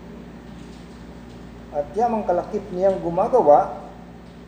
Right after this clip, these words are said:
ay pinamamanhik din namin sa inyo na huwag ninyong tanggapin ang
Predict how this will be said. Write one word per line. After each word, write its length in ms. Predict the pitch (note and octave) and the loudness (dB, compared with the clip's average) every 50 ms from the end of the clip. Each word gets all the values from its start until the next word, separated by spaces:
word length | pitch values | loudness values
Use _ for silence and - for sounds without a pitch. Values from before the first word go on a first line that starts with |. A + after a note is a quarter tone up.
| - - | -12 -4
ay 240 | G3 F#3+ A3+ A3 G#3 G#3+ G#3+ | -2 0 0 0 0 -2 -2
pinamamanhik 720 | G#3 G#3 G#3 G#3+ A3 A3 G#3+ G#3+ G#3+ F#3+ F#3+ G#3 G#3 G3+ - F3 | -2 -2 0 0 0 0 0 0 0 0 0 -2 -2 -4 -4 -4
din 160 | F#3 G3+ G3 | -4 0 2
namin 320 | G3+ A3 B3+ B3 A3+ E3 C3 - - - - - - - - - - - | 2 2 4 4 2 0 0 -4 -10 -12 -14 -16 -18 -18 -18 -18 -14 -8
sa 160 | - F#3 F#3 | -6 -4 -2
inyo 400 | F3+ G3+ A#3 A#3 F3+ A#2+ A#2 - - - - - - - - - - - - - F#3+ | 0 2 4 4 4 4 2 0 -6 -10 -14 -14 -16 -16 -16 -16 -16 -18 -14 -8 -4
na 160 | G3 G#3 G#3 | -4 -2 0
huwag 240 | A3 B3 A#3+ A3 G#3 | 0 0 0 0 0
ninyong 480 | A3 A3 G#3 G3+ G#3+ A3 G#3 G3 - | 2 2 2 2 0 0 -2 -2 -2
tanggapin 560 | G#3 F#3+ F#3+ F#3 F#3 F#3 G#3 G#3+ G3+ D3+ C3 - - - - - - - - - - - F3 | -4 0 0 0 0 2 2 2 2 2 -2 -8 -10 -14 -16 -16 -16 -16 -16 -16 -14 -10 -8
ang 80 | F3 | -6